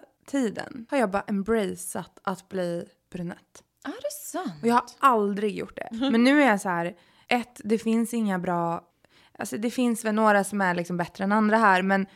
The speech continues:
Speaker 1: men i Sverige, då kan man ju gå in till vilken, basically,
Speaker 2: Ja, de fattar.
Speaker 1: vilken salong som helst, och de är så här,
Speaker 2: Mm.
Speaker 1: "Fattar, vi ska göra lite slingor."
Speaker 2: Ja.
Speaker 1: Alltså, du vet, de är
Speaker 2: <laughs> Jag förstår
Speaker 1: så,
Speaker 2: exakt.
Speaker 1: fattar exakt, för att vi är i Sverige med, liksom, svenska hår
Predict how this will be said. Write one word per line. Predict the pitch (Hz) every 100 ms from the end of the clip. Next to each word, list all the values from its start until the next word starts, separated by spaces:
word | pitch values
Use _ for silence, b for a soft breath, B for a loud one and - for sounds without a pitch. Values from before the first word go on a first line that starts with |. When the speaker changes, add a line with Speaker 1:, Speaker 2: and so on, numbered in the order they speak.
| b -
Speaker 1:
men | 208
i | 214
Sverige, | - 233 220 180
då | 185
kan | 180 226
man | 226
ju |
gå | 196
in | 190 180
till | 180
vilken, | 175 196 _ - 185 - - 185
basically, | 208 185 185
Speaker 2:
Ja, | 175
de | 175
fattar. |
Speaker 1:
vilken | 208 - 165 196 185
salong | 175 180 175 165
som | 208
helst, | 226 190 180
och | 185
de | 190
är | 180
så | 170
här, |
Speaker 2:
Mm. | 170 160 B _
Speaker 1:
"Fattar, | 294 294 - 226
vi | 220
ska | 220 220
göra | 196
lite | 165 - -
slingor." | 220 202 180 - 214 _
Speaker 2:
Ja. | - 196 190
Speaker 1:
Alltså, | 240 233
du | 214
vet, | 160 -
de | 262
är | 339
Speaker 2:
<laughs> |
Jag | 294
förstår | 349 240
Speaker 1:
så, | 220
Speaker 2:
exakt. | - - - -
Speaker 1:
fattar | 339 339 233
exakt, | - 233 - 185 -
för | 226
att | 220
vi | 254 285 269
är | 240 262
i |
Sverige | 254 190 185 185 190
med, | 190 185 185 185
liksom, | 196 196 185
svenska | 190 202 190 - - 202
hår | 202 175 170 170